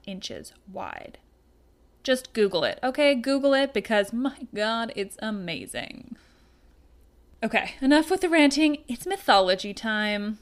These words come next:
where I also rant, but about <laughs> mythology at least. Where were we? Oh, right. That guy, Heracles. Hercules, maybe you've heard of him. If you haven't, you should probably go listen to parts one and two of this, because this isn't gonna make much sense.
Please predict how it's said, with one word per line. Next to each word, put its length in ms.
where 340
I 260
also 300
rant, 280
but 220
about 260
<laughs> 0
mythology 560
at 120
least. 420
Where 220
were 180
we? 220
Oh, 120
right. 280
That 340
guy, 300
Heracles. 840
Hercules, 720
maybe 260
you've 140
heard 180
of 80
him. 420
If 120
you 80
haven't, 340
you 80
should 180
probably 280
go 120
listen 280
to 80
parts 360
one 200
and 120
two 220
of 100
this, 200
because 480
this 180
isn't 220
gonna 160
make 260
much 180
sense. 540